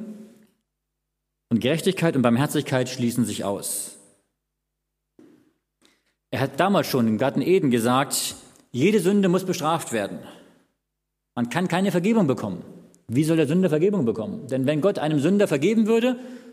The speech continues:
dann müsste eigentlich jeder Sünder gerettet werden. Aber Jesus hat gezeigt,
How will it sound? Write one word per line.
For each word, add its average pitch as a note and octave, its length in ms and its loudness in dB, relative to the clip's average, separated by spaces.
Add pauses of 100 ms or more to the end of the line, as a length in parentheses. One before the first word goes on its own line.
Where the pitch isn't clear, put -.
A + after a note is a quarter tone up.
(220)
dann C#3 120 -4
müsste E3 180 0
eigentlich D#3 160 0
jeder F3 220 4
Sünder A#2+ 760 -2 (300)
gerettet G#2+ 340 -6
werden. F2+ 260 -12 (2750)
Aber G#2+ 120 -2
Jesus D3+ 640 0
hat B2+ 140 -6
gezeigt, - 760 -6